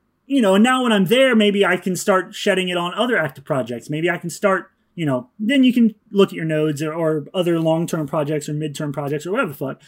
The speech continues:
You start looking at 'em, right? And you take a little bit of energy a day to look at one or, or two projects a week, and you just kinda, "Hey, that looks kinda cool. Oh, somebody in this project that I like said something about this," or,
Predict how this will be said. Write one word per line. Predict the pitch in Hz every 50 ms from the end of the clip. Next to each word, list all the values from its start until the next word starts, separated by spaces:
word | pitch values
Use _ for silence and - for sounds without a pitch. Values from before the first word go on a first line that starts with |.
| - - - -
You | 208
start | - 302 285 214 196
looking | 262 311 - 254
at | 208 170 156 143
'em, | 135 135
right? | 139 165 - - - - - _ _ _ _ _ _ _ _ _ _ _ _ _ _ _ _ _ _ _ _ _ -
And | 240 247 262
you | 294 277
take | - 302 311 302
a |
little | 302 320 415 427 392
bit | 247 220 190
of | 175 170
energy | 165 165 165 151 143 151 147
a | 143
day | 135 160 147 147 143
to | 143 165 170
look | 185 190 185
at | 202 180 175
one | 180 180 175 175 175 170 170 170
or, | 165 165 165 175 175 165 160 165
or | 165 180 170 151
two | 143 - - - 220 226
projects | - - 190 180 175 175 165 - -
a | 160
week, | 156 170 180 165 160 - - -
and | 175 170 180
you | 190
just | 190 208 202 -
kinda, | 208 208 202 185 175 143 - _ _ _ _ _ _ _ -
"Hey, | 294 302
that | 277 269 254
looks | 247 233 -
kinda | - 247 233 220 214
cool. | - 240 247 233 226 220 220 208 208
Oh, | 226 233 226 220
somebody | - 240 240 240 240 226
in | 208
this | 196 190 -
project | - 190 185 180 170 180 -
that | 180 165
I | 165 160
like | 165 170 170 165 165 - -
said | - 190 175 151
something | - 170 151 165 151
about | 143 147 143 143
this," | 220 214 208 196 -
or, | 180 151